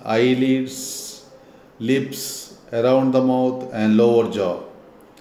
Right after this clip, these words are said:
In a full-blown case, when the tremor is generalized, it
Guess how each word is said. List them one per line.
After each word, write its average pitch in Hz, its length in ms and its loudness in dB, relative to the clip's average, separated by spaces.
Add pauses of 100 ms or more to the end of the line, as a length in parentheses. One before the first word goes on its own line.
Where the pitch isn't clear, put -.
(360)
In 117 180 -4
a 123 200 0
full-blown 143 800 -2
case, 120 580 0
when 120 180 0
the 120 160 0
tremor 147 380 2
is 139 220 0
generalized, 113 760 0 (460)
it 113 240 -6